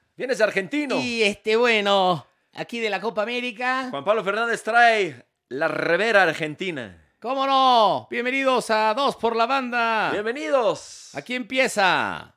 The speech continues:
Speaker 2: Adelante.
Speaker 1: Oye, este, está buena la, la Copa América, ¿no? Y, y la
Speaker 2: Está,
Speaker 1: Euro.
Speaker 2: eh, está bastante mejor la Eurocopa de Naciones, la neta. Mucho mejor nivel.
Speaker 1: Sí, sí, sí.
Speaker 2: Mejor fútbol,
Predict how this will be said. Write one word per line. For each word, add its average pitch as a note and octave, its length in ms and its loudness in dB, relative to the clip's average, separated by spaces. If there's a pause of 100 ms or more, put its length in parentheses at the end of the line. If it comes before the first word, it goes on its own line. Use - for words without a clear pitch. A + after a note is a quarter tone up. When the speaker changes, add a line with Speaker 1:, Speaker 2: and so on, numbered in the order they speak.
Speaker 2:
Adelante. A#3 680 -2 (920)
Speaker 1:
Oye, C3+ 520 -8
este, A#2 680 -8
está F3+ 180 -8
buena C#4+ 520 -8
la, C#3+ 440 -12
la C#3 300 -8
Copa F3 480 -4
América, F#3+ 340 -8
¿no? C4 160 -10
Y, C#3+ 240 -10 (540)
y B2 120 -10
la A#2 280 -4
Speaker 2:
Está, D3 140 -4
Speaker 1:
Euro. G#3+ 420 -2
Speaker 2:
eh, - 20 -8
está B2+ 160 -6
bastante C3 300 -6
mejor A2 220 -6
la G#2+ 80 -4
Eurocopa E2+ 680 -10
de E2 140 -16
Naciones, G2 480 -14
la D#2 80 -14
neta. E2+ 320 -16
Mucho A2 320 -10
mejor G2 260 -10
nivel. G#2 400 -4
Speaker 1:
Sí, C#4 380 -6
sí, D3+ 160 -10
sí. - 100 -10
Speaker 2:
Mejor A#2 220 -4
fútbol, B2+ 600 -4